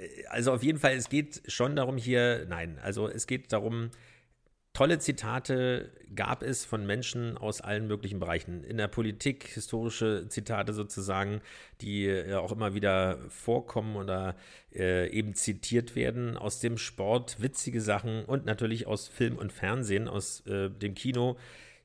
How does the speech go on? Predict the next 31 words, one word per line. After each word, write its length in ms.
Eben 600
gibt's 440
klassische 500
Sprüche 500
oder 240
auch 200
welche, 240
die 100
man 80
nicht 100
vermutet. 460
Und 120
wir 60
haben 100
uns 120
gesagt, 520
wir, 320
ähm, 400
widmen, 500
äh, 120
diese 340
Sendung 380
mal 340
dem 300
Thema 460
eben 420
Zitate, 880
Sprüche 600
quasi, 640
äh, 320
die 420